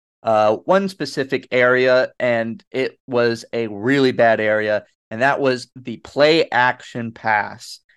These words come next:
Foye Oluokun and Devin Lloyd, you could tell they were selling out to stop the run, and they bit hard on these play action passes, and they weren't able to get to Joe Flacco, and that's how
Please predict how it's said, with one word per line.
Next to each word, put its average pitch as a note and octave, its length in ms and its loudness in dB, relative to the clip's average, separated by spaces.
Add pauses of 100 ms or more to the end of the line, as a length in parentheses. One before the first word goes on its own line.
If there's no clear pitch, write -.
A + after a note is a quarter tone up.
(200)
Foye A3 580 8
Oluokun D3 920 2
and A#2 300 -4
Devin D#3 340 0
Lloyd, C3 260 -2
you C3 100 -10
could B2+ 220 -12
tell E3 460 2 (240)
they C#3 140 -2
were D3 180 -2
selling F3+ 580 0
out D3 220 -2
to C3+ 60 -12
stop C3+ 340 0
the C3+ 100 -4
run, A2+ 480 -2 (380)
and A#2 340 -2
they C#3 440 -2 (240)
bit D#3 320 0
hard C3 500 6
on A#2+ 140 0
these A2+ 160 -8
play C#3+ 260 -2
action C#3+ 340 0
passes, A2+ 720 -6 (260)
and A2+ 120 -4
they A#2 80 2
weren't C#3+ 280 2
able D#3 280 4
to D#3+ 80 0
get D3 320 -2
to E3 80 -12
Joe D3+ 240 0
Flacco, B2+ 640 0
and A#2 160 -6
that's B2+ 240 -4
how B2+ 380 -4